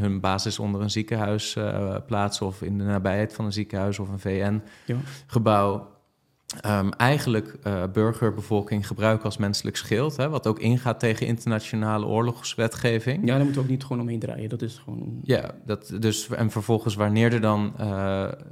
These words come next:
Speaker 1: toch weer tre-, tegenaanvallen komen, zich ook weer verschuilen achter het feit dat er burgerslachtoffers zijn gevallen, terwijl zij geen zichtbare inspanning hebben gedaan om dat te voorkomen.
Speaker 2: Mhm.
Speaker 1: Sterker nog,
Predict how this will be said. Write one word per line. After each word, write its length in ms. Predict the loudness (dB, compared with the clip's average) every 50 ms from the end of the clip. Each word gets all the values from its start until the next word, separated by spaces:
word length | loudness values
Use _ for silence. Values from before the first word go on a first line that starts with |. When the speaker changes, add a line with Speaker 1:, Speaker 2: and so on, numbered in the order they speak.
| -14 -6
Speaker 1:
toch 200 | -4 -4 -2 0
weer 200 | 2 2 2 2
tre-, 260 | 2 2 2 2 2
tegenaanvallen 720 | 2 2 2 2 2 2 0 -2 -2 -2 -2 -2 -2 -2 -2
komen, 420 | 0 2 2 2 2 0 -2 -2
zich 260 | -4 -6 -8 -10 -16 -20 _
ook 180 | -12 -10 -6 -2
weer 120 | -2 -2
verschuilen 540 | -2 -2 -4 -2 0 2 2 4 2 2 0
achter 480 | -2 -4 -6 -6 -4 -2 -2 0 -2 -2
het 140 | -4 -6 -4
feit 200 | -4 -4 -4 -2
dat 160 | -4 -4 -2
er 220 | -2 -2 -2 -2 -4 -8 -18 -20 -20 _ _ _ _ _
burgerslachtoffers 1200 | 2 2 4 4 2 0 0 0 0 0 -4 -6 -6 -6 0 0 0 2 2 0 0 0 -2 -2
zijn 180 | 0 0 0 0
gevallen, 380 | -2 0 2 2 2 2 0
terwijl 240 | 0 0 2 2 4
zij 360 | 4 4 4 4 4 2 0 -4
geen 300 | -4 0 2 4 4 4
zichtbare 380 | 4 2 2 2 2 2 2
inspanning 480 | 2 0 0 0 0 0 0 2 2 2
hebben 200 | 0 0 0 -2
gedaan 380 | -2 0 2 4 4 4 4
om 80 | 2 2
dat 140 | 0 -2 -2
te 80 | -4
voorkomen. 540 | -6 -6 -6 -2 0 0 0 2 2 2 4
Speaker 2:
Mhm. 180 | 4 4 4 2
Speaker 1:
Sterker 380 | 4 6 6 6 6 4 2
nog, 360 | 0 0 0 -4 -6 -12 -20